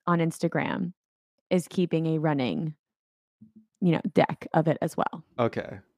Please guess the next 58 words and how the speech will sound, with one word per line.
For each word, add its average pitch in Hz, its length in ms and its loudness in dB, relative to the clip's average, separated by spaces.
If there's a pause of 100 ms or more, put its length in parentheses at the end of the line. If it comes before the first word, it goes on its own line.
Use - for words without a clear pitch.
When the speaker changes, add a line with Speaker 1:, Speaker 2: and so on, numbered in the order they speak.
(320)
Speaker 2:
Uh, 101 420 -2
I'm, 104 280 -4
I'm 104 140 -4
on 101 140 -2
our 98 60 -2
website 95 520 -6
now. 95 300 -8
I 95 80 -8
don't 95 320 -10 (520)
know 95 100 -4
where 95 240 -2
I 92 60 -6
would 92 180 -10
find 95 340 -6
it. - 120 -10 (420)
Speaker 1:
I 247 120 6
don't 311 280 2
know 262 600 4
Speaker 2:
<laughs> - 40 -10
Speaker 1:
that 214 480 2
she 220 300 0
has 214 160 2
put 208 200 0
it 202 140 0
on 185 220 0
her 180 140 0
website, 170 540 -2
but 190 100 2
I 185 100 4
do 190 400 2
remember 185 460 4
at 175 180 2
the 180 60 0
beginning 175 540 2
of 170 100 0
the 170 80 4
season, 165 420 2
she 185 180 0
was 175 200 -2
like, 175 180 0
"Is 226 100 -6
this 370 140 -4
something 427 340 -6
that 359 180 -4
you 320 60 4
guys 311 220 0
would 285 100 -2
like 277 180 0
for 277 80 0
me 269 80 4
to 254 80 2
keep 254 140 -2
track 247 200 0
of?" 240 60 0
And 214 160 4
we 220 100 8
said, 185 340 6 (280)
"Yes." - 680 -4